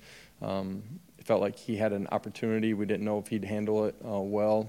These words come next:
you know, how he would respond in there. Um, he's really smart. He can communicate at a really high level. We knew that from his time at tackle. Um, it's been really pretty seamless for him, uh, in the middle of it. He's done a great job and, and, uh, really natural there.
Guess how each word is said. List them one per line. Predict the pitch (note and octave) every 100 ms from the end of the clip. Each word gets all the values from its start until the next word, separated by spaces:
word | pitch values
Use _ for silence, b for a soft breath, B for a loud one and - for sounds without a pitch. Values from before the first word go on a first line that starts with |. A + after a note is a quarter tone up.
| -
you | A2+
know, | G#2+ G#2
how | G2 G#2
he | G#2
would | G#2
respond | G2+ - G2 G#2 G2+
in | G#2+
there. | G#2 A2 - b b b b b
Um, | G2 F#2+ -
he's | C3 A2+ G2+
really | A2 B2+ B2
smart. | - A2 G#2+ G#2+ G2+ - - -
He | - A2+
can | A2+
communicate | G#2 A2+ A2 G#2+ - A2
at | G#2
a |
really | G2+ G2+
high | G2+ G#2
level. | G#2 G2+ G2+ -
We | A2 A2
knew | A2
that | G#2+ -
from | - G2+
his | G2+ G#2+ -
time | G#2 G2+
at | F#2+ -
tackle. | G#2+ G#2 G#2 G2+ G2+ B B B B -
Um, | G2+ G2 F#2+
it's | -
been | - A2 A2
really | A2 G#2
pretty | - G#2+
seamless | - A2+ A2 G#2 -
for | G#2
him, | G2 G#2+ G2+ G2 -
uh, | G2 G2
in | G2+ G#2
the |
middle | G2+ G#2 G#2 G2
of | F#2+
it. | F#2 -
He's | A2
done | A2 G#2+
a |
great | G#2 G#2 G2
job | G#2 G2+ G2
and, | G2 F#2+ -
and, | G2 G2 G2
uh, | G2
really | G#2 G2+
natural | G2+ G2 - A2
there. | A2+